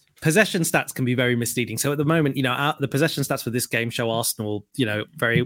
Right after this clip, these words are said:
well ahead in possession. But at the end of the day, when you are chasing games, tend, you know, the, the teams that are chasing tends to get more of the position, possession. The team that are defending a lead tend to sit back.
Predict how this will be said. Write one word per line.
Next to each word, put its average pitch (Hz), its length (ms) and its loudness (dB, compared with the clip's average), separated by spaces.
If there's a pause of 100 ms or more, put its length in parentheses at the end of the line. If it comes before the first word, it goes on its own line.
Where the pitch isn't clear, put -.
well 113 160 -2
ahead 107 200 -2
in 110 80 -2
possession. 113 320 -2
But 170 60 2
at 156 40 -2
the 180 80 2
end 165 100 6
of 123 60 2
the 127 60 2
day, 117 320 2 (440)
when 147 180 2
you 156 140 6
are 156 240 6
chasing 143 540 2
games, 123 360 0
tend, 131 260 -2
you 127 140 2
know, - 0 - (100)
the, 139 180 2
the 123 60 -4
teams 139 280 2
that 117 80 2
are 113 40 -2
chasing 123 380 0
tends 123 260 0
to 120 100 -2
get 117 200 -4
more 113 200 -2
of 101 60 -6
the 107 60 -8
position, 143 460 -2
possession. 131 460 0
The 117 80 0
team 123 240 2
that 113 120 -2
are 107 40 -6
defending 117 320 -4
a - 20 -2
lead 113 160 0
tend 113 140 -4
to 113 60 -8
sit - 200 -6
back. 147 180 0